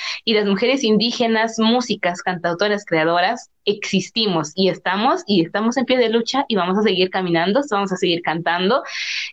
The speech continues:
Eh, se unió al proyecto Spotify y eso es algo que también me alegró muchísimo, me dio,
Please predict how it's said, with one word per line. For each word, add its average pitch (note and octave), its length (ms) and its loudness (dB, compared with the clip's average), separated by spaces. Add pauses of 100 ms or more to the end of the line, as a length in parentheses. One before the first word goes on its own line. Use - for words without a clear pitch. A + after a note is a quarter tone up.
Eh, G3 600 4
se A#3 200 0
unió A#3 440 4
al C#4+ 140 2
proyecto A3 680 2
Spotify A#3+ 760 2
y A3 120 2
eso A3+ 260 2
es G#3+ 140 0
algo G#3 260 2
que A#3 120 0
también F#3 420 0
me G#3+ 80 2
alegró F#3+ 340 2
muchísimo, G#3+ 680 2
me C4+ 220 2
dio, G3+ 340 0